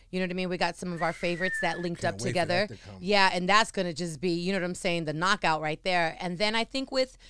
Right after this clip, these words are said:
Speaker 1: you know, um, a new artist that has, like, an old school flavor, oh my God.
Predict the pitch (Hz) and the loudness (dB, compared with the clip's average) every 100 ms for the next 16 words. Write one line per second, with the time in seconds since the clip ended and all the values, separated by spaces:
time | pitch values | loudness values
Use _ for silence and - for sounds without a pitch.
0 | - - 220 226 214 202 208 196 175 - | -20 -8 -2 0 0 0 -2 -2 -2 -4
1 | 208 220 202 208 214 202 196 196 202 - | -4 -2 -2 -2 -2 -4 -2 -2 -2 -4
2 | 196 208 - 220 220 226 226 226 - 208 | -6 -6 -8 -6 -2 -2 -2 -4 -6 -8
3 | 202 196 208 208 190 | -8 -6 -4 -2 -2